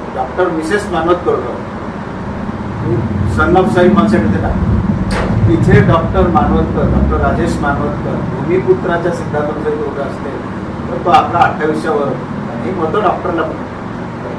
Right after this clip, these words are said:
राजेश मानवतकरांना आहे, मानवतकर कुटुंबियांना आहे, कारण हे इथले आहेत.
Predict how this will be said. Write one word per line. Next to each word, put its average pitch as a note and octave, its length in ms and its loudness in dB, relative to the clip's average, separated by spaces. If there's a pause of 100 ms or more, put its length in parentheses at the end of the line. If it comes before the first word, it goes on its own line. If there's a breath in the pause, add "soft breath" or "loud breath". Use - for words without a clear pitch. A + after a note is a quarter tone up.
(440)
राजेश F#3 340 2
मानवतकरांना E3 640 0
आहे, - 220 -2
मानवतकर C#3+ 440 -2
कुटुंबियांना D#3+ 640 -2
आहे, - 200 -10
कारण D#3+ 180 -6
हे F3+ 140 4
इथले - 340 2
आहेत. - 120 -4